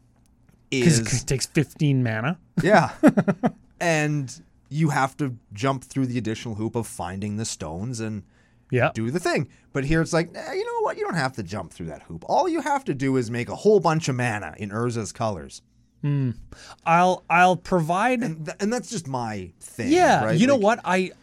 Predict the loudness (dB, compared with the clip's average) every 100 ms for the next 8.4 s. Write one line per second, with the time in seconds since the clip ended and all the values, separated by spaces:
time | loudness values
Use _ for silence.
0 | _ 0 2 4 4 2 0 2 4 4
1 | 2 2 2 2 -2 -2 -2 -4 -6 2
2 | 4 6 6 6 6 6 4 4 4 2
3 | 2 4 4 2 0 2 2 2 0 -2
4 | 0 0 -2 -2 -4 -4 -4 2 4 6
5 | 4 4 2 4 6 6 2 -2 -4 -2
6 | -2 -4 -8 -10 -12 -20 -20 _ -18 0
7 | 4 6 4 2 4 6 6 4 4 2
8 | 2 2 4 2